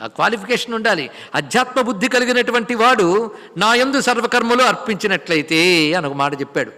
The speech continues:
అంటే ఉండవలసింది సర్వకర్మార్పణ బుద్ధి ప్రథమతః ఉండాలి, రెండవది అధ్యాత్మ చేతస్సు ఉండాలి. ఇది తెలుసుకోవాల్సింది. భగవంతుడు ఒకదాని తర్వాత ఒకటి ఎందుకు చెప్తున్నాడంటే నువ్వు మొదటిది పట్టుకుంటే రెండవది ఇస్తాడు కూడా ఆయన. ఇది తెలుసుకోవాల్సినది.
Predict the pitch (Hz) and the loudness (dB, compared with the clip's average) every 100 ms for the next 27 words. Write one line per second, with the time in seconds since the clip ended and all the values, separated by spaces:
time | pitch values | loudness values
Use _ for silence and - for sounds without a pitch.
0 | - - 135 165 156 190 185 202 233 - | -20 -20 -10 -6 -2 -2 -4 -6 -8 -4
1 | 165 196 196 190 196 190 - 175 151 156 | -4 -2 -4 0 0 -2 -4 -4 -2 -2
2 | 226 - - - - 170 208 220 214 165 | -4 -8 -18 -14 -8 -2 0 0 0 0
3 | 160 131 117 104 - - - 156 190 208 | -2 -6 -8 -10 -20 -20 -6 -4 -2 -2
4 | 160 131 180 185 - 156 135 127 - 120 | -2 -4 -8 -8 -10 -12 -12 -12 -16 -16
5 | 90 87 _ _ - 139 131 - - 117 | -18 -20 _ _ -20 -20 -18 -18 -20 -20
6 | 117 113 _ _ _ 123 175 220 220 - | -20 -20 _ _ _ -4 -2 0 0 0
7 | 202 220 220 220 214 208 190 190 185 170 | 0 0 0 0 0 0 -2 -4 -4 -6
8 | 175 - 160 143 120 165 185 247 180 - | -8 -4 -4 -4 -4 -2 -2 -2 -6 -14
9 | - - 180 160 156 220 247 233 220 - | -20 -6 -4 -2 0 0 -2 -2 -4 -4
10 | 208 185 - 175 190 175 156 - 180 156 | -4 -2 0 2 0 0 -4 -2 -2 0
11 | 151 101 92 - 151 123 - - - - | -2 -4 -6 -10 -10 -10 -12 -16 -16 -18
12 | - | -20